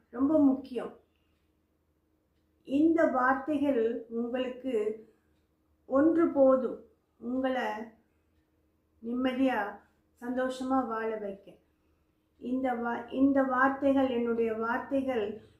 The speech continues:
உங்களுக்கு நம்பிக்கை கொடுக்கும் வார்த்தைகளா இருக்கும்னு நான் நம்புறேன். வாழ்க்கையில நமக்கு நடந்தது, நாம எடுத்த முடிவுகள் எல்லாமே நம்மளோட வாழ்க்கையை பற்றியது. இது நமக்கான வாழ்க்கைக்கான பாதை.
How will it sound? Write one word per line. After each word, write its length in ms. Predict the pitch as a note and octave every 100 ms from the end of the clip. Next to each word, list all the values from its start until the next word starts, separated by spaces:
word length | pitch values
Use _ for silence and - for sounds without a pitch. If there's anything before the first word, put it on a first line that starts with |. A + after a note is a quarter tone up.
| _
உங்களுக்கு 880 | A#3+ B3 B3+ A#3+ - C4+ A#3 A#3 -
நம்பிக்கை 580 | - A#3 C4 C#4+ C#4 C#4+
கொடுக்கும் 420 | C4+ B3 A3 A#3
வார்த்தைகளா 500 | A3 A3 A#3 A#3 A#3
இருக்கும்னு 600 | A#3 A3+ G#3+ - B3+ D4+
நான் 100 | A#3+
நம்புறேன். 360 | G3 G3 F#3+ F#3 - _ _ -
வாழ்க்கையில 800 | B3+ C4+ C4+ C#4 C#4 C4 G#3+ G#3 - -
நமக்கு 440 | A3 A3+ A3 A3+
நடந்தது, 840 | A3 A3 A#3 A#3 A3 G3 G3 - - _ _
நாம 360 | A#3 A#3 C4 B3+
எடுத்த 480 | A#3+ A#3 B3 - A3+
முடிவுகள் 840 | A3 A#3+ C#4 C4 C4 G#3 G3+ A3 - _ _
எல்லாமே 960 | A#3 C4+ E4 E4+ F4 F#4+ C4 C4+ - - _ -
நம்மளோட 520 | B3 B3+ B3+ B3 B3
வாழ்க்கையை 540 | A#3 B3 C4+ C4+ D4 B3
பற்றியது. 800 | - A3 G#3+ G#3+ G#3 - - _ _ _
இது 200 | D4 D#4
நமக்கான 720 | C#4+ C#4 D#4 D4+ E4+ E4+ D#4+
வாழ்க்கைக்கான 840 | C4+ C4 C4+ C#4 C4+ C4 B3 G#3+ G#3+
பாதை. 580 | G#3 G#3 G#3 F#3+ -